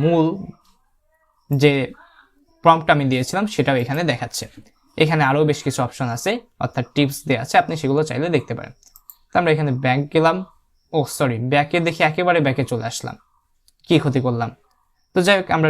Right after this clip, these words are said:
recently যেটাই ছিলাম সেটার মধ্যে এখন চলে যাই। এই যে নিচে আমাদের রিসেন্ট প্রজেক্টগুলো দেখাচ্ছে, ড্রাফটে রয়েছে। আমরা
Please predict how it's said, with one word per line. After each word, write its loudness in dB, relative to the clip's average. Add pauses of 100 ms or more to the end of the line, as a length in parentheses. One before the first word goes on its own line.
recently 0 (100)
যেটাই 2
ছিলাম 2 (540)
সেটার 4
মধ্যে 0 (140)
এখন -2 (360)
চলে 4
যাই। -12 (3500)
এই 4
যে 2
নিচে -2
আমাদের 2
রিসেন্ট -2
প্রজেক্টগুলো 0
দেখাচ্ছে, -4 (100)
ড্রাফটে 0
রয়েছে। -2 (280)
আমরা 0